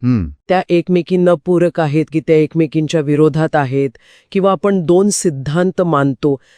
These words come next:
Speaker 2: ते तार्किकदृष्ट्या एकत्र येऊ शकतात का, हे तपासणं, अ, त्यातला विरोधाभास ओळखणं आणि आपल्या सगळ्या विचारांमध्ये एक सुसूत्रता आणणं, हे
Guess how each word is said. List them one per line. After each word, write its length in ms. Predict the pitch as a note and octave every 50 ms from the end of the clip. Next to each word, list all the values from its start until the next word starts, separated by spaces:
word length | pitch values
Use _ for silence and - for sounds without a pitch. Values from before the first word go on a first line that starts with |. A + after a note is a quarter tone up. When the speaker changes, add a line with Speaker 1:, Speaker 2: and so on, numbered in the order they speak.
| _ _ _
Speaker 2:
ते 120 | A3 A3 A#3+ F#3+ -
तार्किकदृष्ट्या 920 | F3+ E3 E3 D#3 D3+ - A3 F#3+ F3 D#3 F3+ F#3 F3 - - - G3+ G3 G3+ - -
एकत्र 420 | - D3+ - - F#3 E3 - E3+
येऊ 320 | F3+ F3 C#3+ C#3+ C#3+ D3+ E3
शकतात 460 | D3 - - C3+ - _ - D3 C#3 - _
का, 200 | - C3 A#2 A2+ A2 - _ _ _ _ _ -
हे 100 | F#3 F3 - -
तपासणं, 640 | D3 - - D3+ D3+ - - D3 C3+ C3 C3 B2+ B2 - _ - - - - _ _ _
अ, 300 | - D#3 D3+ D3 D3 D3 C#3+ - -
त्यातला 300 | E3 D#3+ - E3 F3 E3+
विरोधाभास 880 | D#3 C#3+ D3+ D3+ E3 F3 D#3+ E3 D#3 E3+ D3 C3 C3 D#3+ E3+ E3 - - -
ओळखणं 640 | D#3 C#3+ C#3+ C#3 - - D3+ D3 C#3 C3+ B2+ B2 B2 - _ _ _ _ _ - _ -
आणि 180 | E3 F3+ A3
आपल्या 380 | A3+ - E3+ - - G3 A3+ A#3
सगळ्या 540 | - - - F3+ D3 C3+ A#2+ C3 F3+ A#3 C4
विचारांमध्ये 760 | A#3+ A3+ F3+ - G3 F#3 F3 F3 F3 E3+ F3 E3 E3+ F#3+ -
एक 200 | - G#3 G#3+ -
सुसूत्रता 880 | - - - G#3+ G#3+ G3 - - G3 C#3+ - - F3 F3+ - F3+ F3+ - -
आणणं, 420 | C#3+ C#3+ C#3 C#3 C#3 C#3+ C3+ B2+ - _ _ _ _ _ -
हे 80 | -